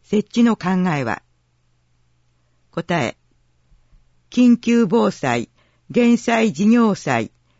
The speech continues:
知ってプラスの延長を国に求めていくことで対応を検討したい。知ってプラス、緊急防災、減災事業債。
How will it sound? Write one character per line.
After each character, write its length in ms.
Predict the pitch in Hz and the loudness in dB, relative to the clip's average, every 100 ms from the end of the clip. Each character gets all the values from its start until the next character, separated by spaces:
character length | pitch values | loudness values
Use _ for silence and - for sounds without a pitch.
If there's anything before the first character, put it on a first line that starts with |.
| _ _ _ _ | _ _ _ _
知 140 | - | -20
っ 20 | - | -8
て 200 | - 220 | -4 -2
プ 120 | 185 | -2
ラ 120 | 127 | -4
ス 240 | - - _ _ _ _ | -6 -18 _ _ _ _
の 200 | - 180 | -4 0
延 200 | 180 233 | 2 2
長 280 | - 185 185 | 2 0 2
を 200 | 170 - _ _ _ _ | 0 -2 _ _ _ _
国 240 | 202 220 | 0 4
に 140 | 240 247 | 4 4
求 260 | 226 240 | 2 2
め 160 | 233 233 | 2 2
て 140 | - | 0
い 80 | 147 | -2
く 100 | - | -4
こ 140 | - 208 | -6 -4
と 140 | 165 | -2
で 160 | 135 120 | -2 -2
対 360 | - 220 220 | -2 0 2
応 200 | 226 214 | 2 2
を 80 | 214 | 0
検 280 | - 175 165 | -2 -2 -2
討 220 | 147 131 | -2 -4
し 120 | - | -4
た 160 | - 117 | -6 -6
い。 120 | - _ _ _ _ _ _ _ _ _ _ _ _ _ _ _ _ _ _ | -8 _ _ _ _ _ _ _ _ _ _ _ _ _ _ _ _ _ _
知 160 | - - | -16 -12
っ 40 | - | -4
て 140 | 226 | -4
プ 140 | - | -2
ラ 140 | 165 131 | -4 -6
ス、 260 | - 117 - _ _ _ _ _ _ - | -10 -18 -18 _ _ _ _ _ _ -2
緊 240 | 233 240 | 2 2
急 280 | 233 233 233 | 2 2 2
防 240 | 180 214 | 2 0
災、 380 | 175 - 123 120 - | -2 -2 -2 -2 -4
減 260 | 143 240 233 | 0 2 0
災 320 | 240 226 214 | 0 0 0
事 120 | 170 | 2
業 240 | 214 220 180 | 2 2 0
債。 320 | 127 107 | -6 -8